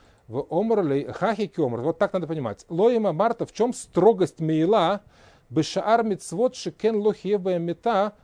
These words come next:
поход мекизает. Там нету наказания смерти или чего бы то ни было, поход мекизает. Допустим, любые запреты на употребление чего-то в пищу, даже где есть карет. Например,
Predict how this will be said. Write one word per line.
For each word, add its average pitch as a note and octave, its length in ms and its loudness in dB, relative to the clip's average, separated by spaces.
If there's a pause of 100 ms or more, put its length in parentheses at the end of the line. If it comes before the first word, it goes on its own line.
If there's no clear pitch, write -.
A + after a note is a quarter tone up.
(180)
поход G3+ 300 -4
мекизает. E3 580 0
Там D#3+ 140 -2
нету A3+ 260 -2
наказания F#3+ 500 -2
смерти G3 340 -4
или D#3 80 -4
чего F#3 200 2
бы F#3+ 80 -2
то F#3 100 -6
ни G3+ 120 2
было, A3+ 180 2
поход G#3+ 440 -2
мекизает. E3 520 0
Допустим, D#3+ 340 -8
любые F3 240 -2
запреты F#3+ 360 -2
на F3+ 60 -4
употребление E3+ 300 -6
чего-то F3+ 280 -4
в - 40 -12
пищу, F3 280 -8
даже F#3+ 180 0
где G3+ 180 -2
есть G3+ 140 -2
карет. F#3 300 2
Например, F#3 320 2